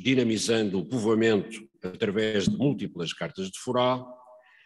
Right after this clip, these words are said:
procurando o saneamento das finanças régias e da moeda, bem como o exercício da justiça régia e a aplicação das leis. Por isso mesmo,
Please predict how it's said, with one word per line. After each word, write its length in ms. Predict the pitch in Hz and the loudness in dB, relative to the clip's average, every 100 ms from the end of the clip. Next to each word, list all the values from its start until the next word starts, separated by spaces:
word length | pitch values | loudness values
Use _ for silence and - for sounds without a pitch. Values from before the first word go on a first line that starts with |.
| _ _ - | _ _ -2
procurando 460 | 160 160 156 156 | 0 4 6 6
o 60 | 113 | 6
saneamento 560 | - 165 139 120 127 101 | 2 4 4 4 2 -2
das 120 | 101 | -4
finanças 460 | 110 101 92 101 | -2 0 0 -2
régias 600 | 98 113 101 78 80 78 - | 0 2 2 0 -6 -8 -6
e 100 | 98 | -2
da 120 | 127 | 2
moeda, 440 | 127 113 104 113 - - _ _ - | 4 4 2 -2 -6 -20 _ _ -2
bem 180 | 135 135 | 0 2
como 300 | 120 120 113 | 2 4 4
o 60 | |
exercício 540 | 95 92 - 110 - 90 | 2 0 -2 -4 -6 -6
da 80 | |
justiça 380 | 76 - 131 - | -8 -4 -2 0
régia 580 | 87 92 87 76 92 92 - | 0 0 0 -2 -4 -6 -4
e 80 | 107 | -2
a 40 | |
aplicação 480 | 101 98 92 - 85 | -2 -6 -6 -4 -4
das 200 | 80 - | -6 -10
leis. 340 | - - - _ _ | -14 -18 -20 _ _
Por 80 | - | -4
isso 200 | 101 - | -4 -4
mesmo, 340 | 90 98 95 | -4 -4 -4